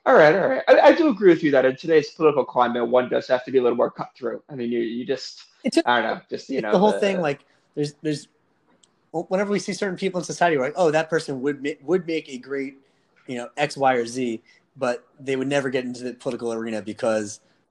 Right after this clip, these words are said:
Speaker 2: like, they don't have the stomach for the actual politics. We know from our league experience that Garrett doesn't have the stomach for actual politics.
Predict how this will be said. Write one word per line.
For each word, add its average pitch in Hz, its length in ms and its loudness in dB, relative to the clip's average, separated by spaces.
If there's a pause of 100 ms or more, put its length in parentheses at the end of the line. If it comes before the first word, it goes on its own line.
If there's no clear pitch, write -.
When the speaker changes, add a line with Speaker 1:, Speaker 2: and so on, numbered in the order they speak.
Speaker 2:
like, 104 320 -6 (800)
they 135 80 -6
don't 135 120 -2
have 135 120 0
the 110 80 -6
stomach 127 360 -2
for 127 120 -4
the 113 80 0
actual 107 260 -2
politics. 95 540 -8 (320)
We 254 100 4
know 233 240 4
from 180 180 -8
our 160 300 0
league 143 220 -8
experience 123 360 -12
that 113 120 -16
Garrett 120 220 -4
doesn't 117 140 -12
have 117 140 -10
the 107 60 -14
stomach 113 320 -12
for 117 100 -10
actual 110 300 -8
politics. 104 540 -10